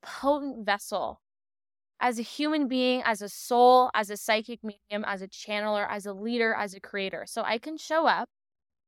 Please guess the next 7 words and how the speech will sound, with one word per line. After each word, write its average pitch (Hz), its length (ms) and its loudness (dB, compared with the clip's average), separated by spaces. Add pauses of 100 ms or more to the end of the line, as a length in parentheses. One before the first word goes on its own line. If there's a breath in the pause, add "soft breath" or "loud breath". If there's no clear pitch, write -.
(120)
feeling 262 460 2 (260)
fully 339 600 0 (180)
vibrant 220 800 0
from 208 180 -6
the 202 140 -8
inside 208 400 -2
out, 185 320 -4